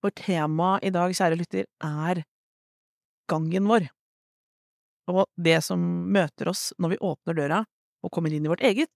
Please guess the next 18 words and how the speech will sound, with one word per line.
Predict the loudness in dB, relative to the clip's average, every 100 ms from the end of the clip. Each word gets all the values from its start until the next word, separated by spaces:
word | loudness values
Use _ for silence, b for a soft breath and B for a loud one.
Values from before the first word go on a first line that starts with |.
| _ 0
eller | 2
andres | 2 -2 -4
hjem. | -6 -10 _ _ _ _ -4
Det | -4
s-, | -4 -12 _ _
egentlig | -2 0 -2 -4 0
handler | 0 2 0
jo |
gangen | 0 0 -4
om | -4 -6 -6 _
førsteinntrykket | -2 -2 -2 -4 -2 0 0
av |
boligen, | 0 0 0
gjør | 0 0
det |
ikke | 0
det, | 0
Tone? | 2